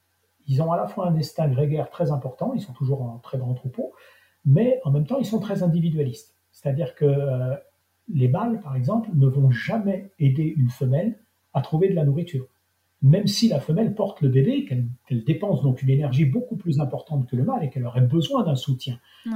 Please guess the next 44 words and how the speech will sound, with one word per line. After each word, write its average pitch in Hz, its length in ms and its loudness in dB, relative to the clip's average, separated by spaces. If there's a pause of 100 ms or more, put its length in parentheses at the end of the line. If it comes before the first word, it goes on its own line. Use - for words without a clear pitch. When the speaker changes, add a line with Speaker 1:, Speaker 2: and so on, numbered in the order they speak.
(100)
Speaker 1:
Ben, 131 80 -6
le 113 40 -4
Speaker 2:
c'est 127 100 2
Speaker 1:
mâle 247 120 2
Speaker 2:
chacun 247 180 4
Speaker 1:
ne - 40 4
Speaker 2:
pour 220 100 2
Speaker 1:
l'aide - 80 0
Speaker 2:
soi, 220 140 0
Speaker 1:
pas. 170 180 -4
Speaker 2:
quoi. 160 100 2
Speaker 1:
Au - 60 0
contraire, - 360 -6 (100)
c'est - 200 -20
chacun 262 340 -6
pour - 160 -4
soi. 160 240 -6
Au 127 40 -4
contraire, 139 340 -6
le 147 80 0
mâle, 226 180 0
il 160 80 0
aurait 139 140 0
tendance 214 380 -4
à 147 40 -4
lui 127 120 2
piquer 226 280 -6
sa 196 180 -2
bouffe. 139 280 0
Speaker 2:
<laughs> - 180 -2
À 302 80 6
lui 226 180 4
piquer 233 240 0
Speaker 1:
Et - 20 4
Speaker 2:
sa 254 140 2
Speaker 1:
pour 233 100 2
Speaker 2:
bouffe, 160 160 4
Speaker 1:
éviter 151 180 0
Speaker 2:
ouais. 226 100 2
Speaker 1:
ça, - 100 0 (720)
le 147 160 4
système - 520 0 (100)
naturel, - 340 -2 (680)
oui, - 80 0